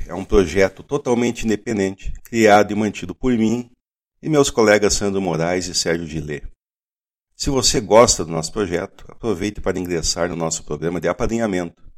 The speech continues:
nosso financiamento coletivo, para garantir a qualidade do nosso podcast. Acesse w w w ponto padrim ponto com ponto b r barra D L I podcast e colabore com a gente.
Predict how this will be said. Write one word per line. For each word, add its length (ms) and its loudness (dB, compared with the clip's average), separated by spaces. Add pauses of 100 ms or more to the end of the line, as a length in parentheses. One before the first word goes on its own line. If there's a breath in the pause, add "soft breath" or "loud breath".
(160)
nosso 300 -8
financiamento 540 -6
coletivo, 560 -8 (200)
para 220 2
garantir 420 0
a 60 -2
qualidade 500 -4
do 60 -6
nosso 240 -6
podcast. 640 -18 (320)
Acesse 640 -2
w 260 -8
w 280 -6
w 280 0
ponto 400 -10
padrim 540 -6
ponto 300 -8
com 180 -14
ponto 260 -4
b 120 -6
r 320 -4 (500)
barra 460 0
D 160 -8
L 260 -6
I 60 -12
podcast 680 -12 (260)
e 80 -10
colabore 440 0
com 80 -14
a 80 -8
gente. 220 -12